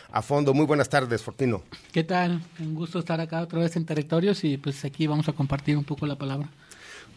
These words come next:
Speaker 1: Pues, eh, dando como un, eh, digamos, un preámbulo general, eh, de esta invitación, creo que es importante que nuevamente se esté proyectando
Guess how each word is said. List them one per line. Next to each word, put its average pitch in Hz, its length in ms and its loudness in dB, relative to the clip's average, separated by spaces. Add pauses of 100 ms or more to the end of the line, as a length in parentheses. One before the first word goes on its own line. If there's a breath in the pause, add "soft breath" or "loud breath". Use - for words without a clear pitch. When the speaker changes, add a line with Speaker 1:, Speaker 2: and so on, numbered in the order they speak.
(200 loud breath)
Speaker 1:
Pues, 170 360 8
eh, 170 340 10
dando 160 520 6
como 139 300 6
un, 151 680 6 (520 loud breath)
eh, 139 480 4
digamos, 143 600 4
un 151 180 2
preámbulo 147 520 6
general, 135 800 4
eh, 117 200 0
de 117 120 2
esta 139 200 -2
invitación, 135 540 2
creo 185 160 0
que 202 80 2
es 190 100 -4
importante 170 840 0 (280 loud breath)
que 175 340 4
nuevamente 185 800 4
se 147 100 -2
esté 160 180 0
proyectando 151 880 0